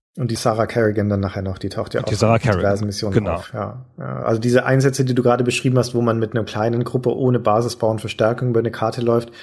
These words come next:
Speaker 1: das hat mich ein bisschen an Red Alert erinnert, mit den, diese Tanya-Missionen, die ich dort ziemlich cool fand. Bei StarCraft fand ich sie ziemlich langweilig, weil das erstens wirklich nur graubraune Korridore sind, durch die man rennt. Ich glaube, in jeder von den Kampagnen gibt's eine solche Mission,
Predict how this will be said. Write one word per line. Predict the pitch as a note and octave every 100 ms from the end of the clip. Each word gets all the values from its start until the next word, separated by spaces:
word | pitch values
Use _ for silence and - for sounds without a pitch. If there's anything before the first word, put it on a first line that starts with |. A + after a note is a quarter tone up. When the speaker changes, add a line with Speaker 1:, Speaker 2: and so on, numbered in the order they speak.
| - - -
Speaker 1:
das | A2 -
hat | C3
mich | B2
ein | A2+
bisschen | A2+ A#2
an | G#2
Red | A2+ A2
Alert | G#2+ C3 -
erinnert, | B2 B2 A#2
mit | A2+ -
den, | A2
diese | A2 G#2+
Tanya-Missionen, | - B2 C3 B2+ B2 B2+ A#2+ A#2+
die | A#2
ich | G#2+
dort | A#2+ A2 A#2+
ziemlich | C3+ C3 A#2+ -
cool | C#3
fand. | C3+ G#2+ A#2+ B2
Bei | A#2
StarCraft | G#2+ A2+ A2+ B2
fand | - A2
ich | A2
sie | G#2+
ziemlich | D#3 D3+ A#2
langweilig, | A2 A#2+ B2+ C3 C#3+ C#3+ - - -
weil | A#2+ A#2+
das | A#2 -
erstens | - - A2+ - B2 - -
wirklich | C3 A2 B2 C#3 D3+ C3+
nur | B2 C3+ D3+ D3
graubraune | A#2+ A2 A#2+ A2 A#2
Korridore | A#2 B2 B2+ G#2 G#2
sind, | G#2+
durch | G#2+ G2+
die | A2
man | G#2+
rennt. | G#2 G#2 C3+ - -
Ich | B2
glaube, | C3 D3
in |
jeder | B2 B2 D3+ E3+
von | C#3+
den | C3
Kampagnen | B2+ A#2+ B2 C3+ C#3+
gibt's | C3 B2 -
eine | - A#2 B2 B2+
solche | B2 A2+ A#2
Mission, | A2 G#2 A#2+ A#2 C3+